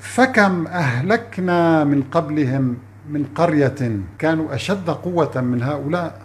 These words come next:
من قومك، أهلكهم الله فلا ناصر لهم". في هذا اليوم أيها الأحبة، يوم الهجرة، النبي صلى الله عليه وسلم كان عمره ثلاثا وخمسين سنة، يعني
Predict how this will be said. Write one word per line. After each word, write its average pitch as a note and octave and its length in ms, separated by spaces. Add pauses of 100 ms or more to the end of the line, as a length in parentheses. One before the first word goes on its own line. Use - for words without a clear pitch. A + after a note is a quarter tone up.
(120)
من C3 60
قومك، B2 680
أهلكهم D3+ 560 (140)
الله E3+ 420
فلا D3 340
ناصر C3+ 480
لهم". C3 300 (140)
في F3+ 140
هذا B3+ 260
اليوم A#3+ 340
أيها G3+ 280
الأحبة، E3 540
يوم F#3 360
الهجرة، D3+ 600 (300)
النبي C#3+ 400
صلى D3 300
الله C#3 320
عليه C3+ 220
وسلم B2+ 680 (160)
كان E3 360
عمره D#3 960 (240)
ثلاثا D#3 680
وخمسين B2+ 760
سنة، A#2 340 (160)
يعني A#2+ 400